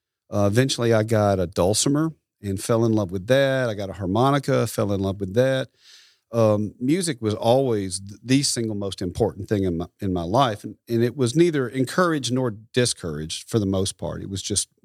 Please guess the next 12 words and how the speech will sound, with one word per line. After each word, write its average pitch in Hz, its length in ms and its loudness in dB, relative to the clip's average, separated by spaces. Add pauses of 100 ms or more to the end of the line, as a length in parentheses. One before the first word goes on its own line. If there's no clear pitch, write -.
one 104 180 -6
of 85 80 -4
those 87 220 -4
things. 120 280 0 (760)
But 123 120 4
it 123 120 -4
was, 123 360 0
um, 98 520 -2 (720)
yeah, 151 240 0
it, 127 140 -8 (1080)
I 127 60 -2
s-, - 160 0